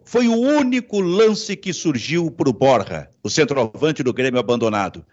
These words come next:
Porque pelos lados do Grêmio, nas pontas, não acontece nada. E isso se repetiu mais fortemente ainda nesse jogo contra o Corinthians, completamente abandonado. E nesse não entrou uma bola levantada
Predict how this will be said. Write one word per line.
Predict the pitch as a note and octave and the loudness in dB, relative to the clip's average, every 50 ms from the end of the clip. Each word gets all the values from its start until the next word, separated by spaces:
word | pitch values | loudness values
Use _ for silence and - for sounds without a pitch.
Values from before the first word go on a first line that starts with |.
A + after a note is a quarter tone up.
| _ _ _ _ _ | _ _ _ _ _
Porque | - E3+ D3+ - G3 F#3+ | -2 -2 0 0 0 2
pelos | G3 F#3 F3 F3 C#3 - | 2 2 2 0 0 0
lados | E3 D#3+ F#3+ A3 A#3+ A#3 G3 A3+ G#3 C#3 | -2 0 2 2 0 0 -2 -4 -4 -2
do | B2+ D#4+ | -2 -2
Grêmio, | - C#3+ C#3+ D#3 D#3+ D#3 D#3 E3 E3 - _ _ _ _ _ | -2 0 0 0 0 0 -2 -6 -6 -8 _ _ _ _ _
nas | F2+ F2 - - | -18 -16 -14 -4
pontas, | - C#3+ D#3+ F3 F3 F#3+ F3 C3 - - _ _ _ _ _ | 0 2 2 2 0 -2 -4 -6 -6 -12 _ _ _ _ _
não | - B2 D3 E3 | -4 -2 0 0
acontece | E3+ D3+ D3+ D3+ B2+ - D3+ D3 - - D3+ | -2 0 0 -2 -2 0 -2 -4 -4 -4 -4
nada. | B2 C3 C3+ C3+ C3+ G#2+ - G#2 F2+ - - _ _ _ _ _ _ _ _ | -2 0 0 0 0 0 -4 -6 -6 -6 -12 _ _ _ _ _ _ _ _
E | - F3+ G3 A#3+ D4 | 0 2 4 4 4
isso | D4+ - - B3+ A3 | 2 2 -2 -4 -4
se | - G#3+ F#3+ | -2 0 0
repetiu | E3+ G3+ G3+ G3 D#3+ B2 - A3 A#3+ | 0 0 0 0 -2 -2 0 -2 -2
mais | G#3+ F#3 G3 A3+ B3+ C#4 C#4+ C#4+ B3 - | 0 0 0 2 2 2 0 0 -4 -6
fortemente | - - - A3+ A#3 G#3+ - - F#3 D3 E3 G3+ A3 G#3+ - | -8 -6 -4 -2 -2 -2 -2 -4 -4 -2 -2 -2 -4 -2 -2
ainda | A3 F3+ D#3+ F#3+ A#3 B3 A#3 C#4 C4 G#3 - - - _ | -2 -2 -2 0 -2 0 0 0 0 -2 -4 -8 -12 _
nesse | D#3+ E3+ G3 A#3+ B3+ A#3+ - A#3 D#3+ | -4 0 0 2 0 0 -2 -6 -4
jogo | A#2 G3 A3+ A3+ | -2 0 -2 0
contra | - A3 A3+ A3+ B3 | 0 -2 -2 -2 -4
o | A#3+ | -2
Corinthians, | - B3 F#3 G3+ A#3+ A#3+ A#3+ - A#2 F#2+ - - - | -2 -2 0 0 0 -2 -2 -2 -4 -4 -6 -8 -16
completamente | _ - F#3+ A3+ A3 G3 - G3+ G#3+ B3+ C#4+ C#4 C4+ A#3 G3+ F3 F#3 F#3+ E3+ - E3+ | _ -2 0 0 0 0 0 -2 0 0 0 0 -2 -4 -4 -4 -4 -4 -2 -2 -2
abandonado. | C#3 C3 D#3 C#3+ C3+ C3+ C3 C3+ C3 A2 A#2 | 0 0 0 0 0 0 0 0 0 0 0
E | C3+ | -2
nesse | B2+ B2 D3 G3+ - - - D#4+ | -2 0 2 2 0 0 0 -2
não | D#4+ D#4 E4+ F#4 | -2 -2 -2 -2
entrou | F4+ - - B3 B3 A3 | -4 -4 0 0 0 2
uma | F#3 D#3+ C3 | 2 0 0
bola | G2+ C3 D3+ D3 C#3 | 0 0 -2 0 0
levantada | C3+ C#3+ B2 C3+ B2 - E3+ F#3 A3 G#3+ F#3+ | 0 0 0 -2 -2 0 0 0 0 0 -2